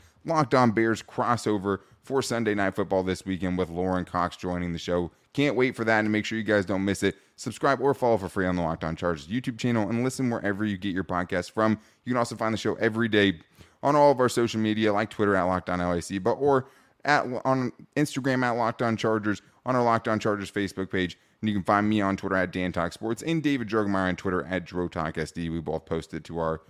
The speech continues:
Twitter accounts as well. But make sure you guys are back here for crossover Thursday tomorrow. Until then, guys, take it easy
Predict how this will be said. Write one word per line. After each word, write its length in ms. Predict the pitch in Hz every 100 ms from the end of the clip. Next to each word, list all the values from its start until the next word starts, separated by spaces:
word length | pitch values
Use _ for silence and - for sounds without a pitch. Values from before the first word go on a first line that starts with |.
| - _
Twitter 320 | - 104 95
accounts 380 | 90 - 90 85
as 120 | 82
well. 240 | 87 78 -
But 180 | 120 87 - -
make 140 | 131
sure 100 | 139
you 80 | 143
guys 120 | 131
are 40 | 117
back 200 | 127 127
here 140 | 127
for 280 | - 127 113 - -
crossover 500 | 190 165 165 143 147
Thursday 360 | 143 147 131 131
tomorrow. 320 | 127 127 120
Until 260 | 107 131 131
then, 240 | 113 113
guys, 240 | 104 101
take 220 | - 117 110
it 80 |
easy 320 | 98 87 90